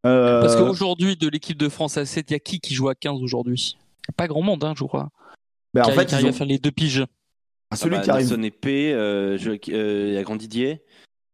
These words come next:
Speaker 3: euh,
Speaker 1: Ouais, mais
Speaker 3: Bar-,
Speaker 1: en,
Speaker 3: Barak,
Speaker 1: ouais, mais en, en,
Speaker 3: euh,
Speaker 1: en vrai, en vrai, il joue pas énormément au
Speaker 3: De moins en moins à quinze, hein.
Speaker 1: Il
Speaker 2: De
Speaker 1: joue
Speaker 2: moins
Speaker 1: pas
Speaker 2: en moins, ouais.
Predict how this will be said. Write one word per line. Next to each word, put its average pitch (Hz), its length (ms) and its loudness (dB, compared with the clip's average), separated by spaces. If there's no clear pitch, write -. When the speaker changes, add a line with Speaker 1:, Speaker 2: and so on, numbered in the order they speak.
Speaker 3:
euh, 92 160 -2
Speaker 1:
Ouais, 123 100 4
mais 120 100 2
Speaker 3:
Bar-, 104 100 0
Speaker 1:
en, 110 40 0
Speaker 3:
Barak, 117 160 -2
Speaker 1:
ouais, 127 120 4
mais 127 100 4
en, - 380 -6
en, 98 60 -2
Speaker 3:
euh, 92 140 -4
Speaker 1:
en 107 100 -2
vrai, 113 240 0
en 110 100 -2
vrai, 107 200 0
il - 20 0
joue 101 180 -6
pas 113 260 0
énormément 113 760 2
au 92 600 0
Speaker 3:
De 104 120 -4
moins 117 240 -4
en 117 40 -6
moins 113 160 -4
à 101 40 -8
quinze, 90 260 -10
hein. 104 60 -16
Speaker 1:
Il 107 60 0
Speaker 2:
De 107 60 0
Speaker 1:
joue 135 80 0
Speaker 2:
moins 143 100 0
Speaker 1:
pas 139 80 4
Speaker 2:
en 156 40 2
moins, 170 220 -2
ouais. 139 140 -4